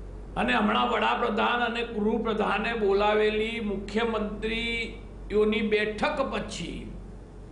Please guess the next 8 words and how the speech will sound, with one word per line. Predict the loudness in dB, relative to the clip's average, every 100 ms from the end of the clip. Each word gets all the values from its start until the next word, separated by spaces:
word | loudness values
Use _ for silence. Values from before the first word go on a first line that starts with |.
| -16 -14 -14 -14 -14 -14 -14 -14 -14 -14 -14 -12 -12 -12 -12 -12 -12 -14 -12
સાંજે | -8 0 2 2 2 2 0 -2 -6 -12 -14 -12 -2
પાકિસ્તાનમાં | 0 0 0 0 0 0 0 0 0 2
એક | 2 2 2
બહુ | 2 2
મોટી | 4 2 0 -8 -2 -2
પાર્ટી | -2 0 0 0 -2 -2 -2
થઈ | -2 -4
હશે, | -4 -4 -6 -8